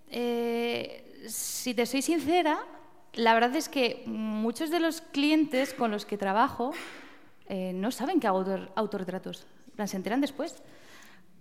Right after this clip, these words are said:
Porque en mi caso, em, más que el, yo no me siento modelo, es decir, yo no estoy haciéndome una foto, no soy consciente, ¿no? de "voy a hacerme una foto",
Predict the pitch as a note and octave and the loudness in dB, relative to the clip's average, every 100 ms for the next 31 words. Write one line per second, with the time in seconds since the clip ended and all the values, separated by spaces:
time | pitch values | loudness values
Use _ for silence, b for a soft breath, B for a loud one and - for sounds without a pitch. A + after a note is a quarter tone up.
0 | - A3+ A#3 A3+ A#3 - - - A3+ A3 | -2 -2 0 0 0 -2 -10 -6 0 0
1 | A3 B3+ D4 D4+ D#4 C4+ A3+ G#3+ G#3 G#3 | 6 6 6 4 4 2 -2 -4 -4 -4
2 | G#3 G3 G3 G3 - A3+ A3+ A#3 - D4 | -4 -4 -6 -8 -8 0 2 2 2 2
3 | C#4+ C#4 - C4 C4 B3+ A#3+ A#3+ - - | 4 2 2 2 2 2 -2 -6 -14 -20
4 | - - - - G#3 B3 E4 D#4+ D4 C#4 | -20 -20 -20 -12 0 4 4 4 4 2
5 | C4+ B3 A#3 G#3 G#3+ G3+ G3+ F#3+ F3+ F#3+ | 2 2 0 -2 -2 2 2 2 0 -4
6 | F#3+ G3+ F#3+ G#3 A3 - A3+ G#3+ G#3+ G#3 | -6 -6 -4 -4 -6 -6 -4 -2 -2 -4
7 | - - A3 F#3+ G#3 G#3+ G#3 G3+ G3+ G#3 | -10 -6 -4 0 0 0 -2 0 0 -2
8 | G#3 G#3 G#3 A3 G#3 G#3 A3+ G3 F#3 F#3+ | -4 -4 -4 -4 -4 -4 -2 -2 -2 -2
9 | B3+ G#3 C4 E4+ C4+ B3 A#3 G#3 G3 F#3 | -2 0 2 4 2 0 -2 -2 -2 -6
10 | F3+ | -8